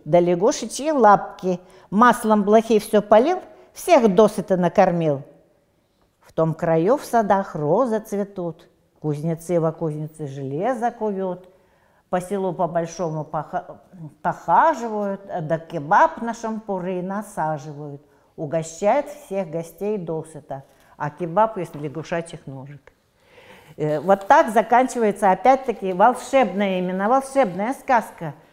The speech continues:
чтобы снова сказать, что я вам рассказал волшебную историю, сказочную историю. Мы побывали с не-, э, с-, в невероятном мире с невероятными героями. Такова особенность крымско-татарских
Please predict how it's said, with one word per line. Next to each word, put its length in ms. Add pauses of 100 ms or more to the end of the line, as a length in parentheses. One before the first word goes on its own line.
(160)
чтобы 340
снова 600 (320)
сказать, 440
что 160
я 280
вам 80
рассказал 640 (340)
волшебную 720
историю, 440
сказочную 760
историю. 420 (300)
Мы 120
побывали 720 (160)
с 80
не-, 180
э, 220
с-, 340 (140)
в 180
невероятном 720 (100)
мире 240
с 100
невероятными 1120
героями. 720 (240)
Такова 400
особенность 720
крымско-татарских 1120